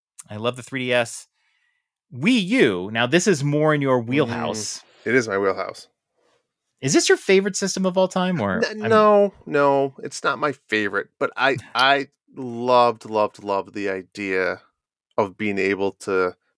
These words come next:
Speaker 2: play the same game on the T V and then on a handheld. And
Speaker 1: Right.
Speaker 2: now, again, this was when, again, still living at my old house, married,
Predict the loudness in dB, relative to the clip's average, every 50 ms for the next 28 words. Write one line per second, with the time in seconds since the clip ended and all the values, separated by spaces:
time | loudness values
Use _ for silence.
0 | _ -16 -4 0 2 4 4 2 2 -2 -6 -8 -8 -8 -10 -6 -2 -2 -2 -2
1 | -2 -4 -6 -6 -4 -2 0 0 2 2 0 0 -2 -4 -8 -8 -10 -14 -14 -16
2 | -14 -14 -12 -12 -8 -6 -4 -4 -4 -4 -6 -8 -10 -14 _ _ _ _ _ _
3 | _ _ -12 -8 -6 -4 -4 -2 -2 -4 -4 -6 -10 -12 _ _ -16 -14 -12 -12
4 | -14 -16 -18 -18 -16 -16 -18 _ _ _ -20 -20 -18 -8 -4 -2 0 2 2 2
5 | 2 2 0 -4 _ _ _ _ _ _ _ _ _ _ _ _ _ -20 _ -4
6 | 0 0 0 0 0 -2 -2 -2 -4 -4 0 2 2 2 2 -2 -2 -2 0 0
7 | 2 0 -2 -4 -8 -14 _ -6 -2 -2 -2 -2 -4 -8 -14 -8 -4 -2 -2 0
8 | 0 -2 -4 -4 -4 -4 -4 -4 -4 -4 -2 0 2 2 2 0 -2 -8 -12 -10
9 | -4 0 2 4 4 4 2 0 -2 -6 -8